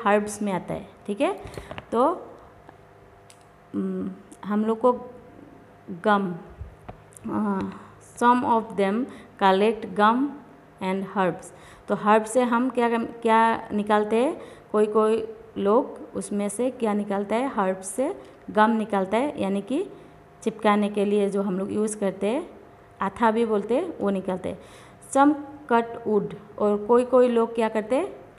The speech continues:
लकड़ी के लिए काटते हैं। वुड मतलब लकड़ी, पता है ना, तो लकड़ी काटते हैं जंगल में। कोई कोई गम निकालता है जंगल में,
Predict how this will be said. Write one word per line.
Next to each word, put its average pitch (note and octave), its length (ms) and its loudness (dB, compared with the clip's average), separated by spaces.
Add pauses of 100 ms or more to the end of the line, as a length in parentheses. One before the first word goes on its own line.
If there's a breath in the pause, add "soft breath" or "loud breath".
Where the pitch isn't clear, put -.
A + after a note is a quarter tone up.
लकड़ी G#3+ 300 0
के G#3+ 140 0
लिए G#3 160 0
काटते F3+ 320 -2
हैं। F3 140 -2
वुड A3 180 0
मतलब G#3+ 400 -4
लकड़ी, G3+ 300 -2
पता G3+ 260 -4
है G3 100 -2
ना, C4+ 200 -2 (580 loud breath)
तो A3+ 60 -2
लकड़ी G#3 340 2
काटते F#3 320 0
हैं F3 100 2
जंगल F3 320 -2
में। E3 180 -4 (360 loud breath)
कोई A3 180 6
कोई A#3+ 220 4
गम A3 200 2
निकालता G#3+ 500 0
है G#3+ 120 2
जंगल G3 340 -2
में, G3+ 300 -4